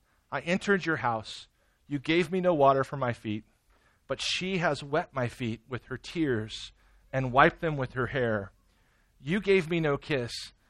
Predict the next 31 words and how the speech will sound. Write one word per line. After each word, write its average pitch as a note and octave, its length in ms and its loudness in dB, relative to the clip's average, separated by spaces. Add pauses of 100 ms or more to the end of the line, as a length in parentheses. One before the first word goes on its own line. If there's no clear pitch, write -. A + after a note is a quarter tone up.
(140)
but D3 120 -2
from C#3+ 140 -6
the C#3 80 -4
time F3 340 4
I E3 120 6
came E3 300 -4
in, C3 340 0 (100)
she - 240 -4
has E3 160 2
not D#3 240 2
ceased - 380 -6
to D3 80 -14
kiss - 280 -6
my C3 140 0
feet. A2+ 320 -6 (760)
You F3 180 0
did G3 160 4
not E3+ 220 8
anoint D3+ 240 2
my C#3 140 0
head C#3+ 180 0
with C3+ 180 -2
oil, C3+ 400 4
but B2 100 -12
she - 240 -2
has F3+ 120 6
anointed C#3+ 360 -2
my B2+ 140 -2
feet C3+ 240 -8
with A#2+ 120 -10
ointment. C3 360 -10